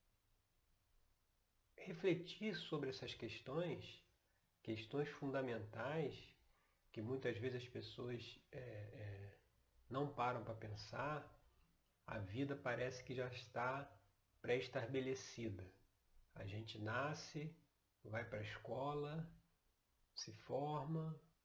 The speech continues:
faz uma faculdade, começa a trabalhar,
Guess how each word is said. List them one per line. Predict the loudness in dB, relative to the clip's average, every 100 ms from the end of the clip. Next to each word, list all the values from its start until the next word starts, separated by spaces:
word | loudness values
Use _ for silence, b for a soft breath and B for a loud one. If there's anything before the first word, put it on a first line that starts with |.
| _ _ _ 0
faz | 0 2
uma | -2 -4
faculdade, | -6 -8 -6 -4 -2 0 0 -2 -2 0 0 -2 -16 _ _ -10
começa | -4 0 0 -2
a |
trabalhar, | -2 -2 -2 0 2 2 2 2 0 -4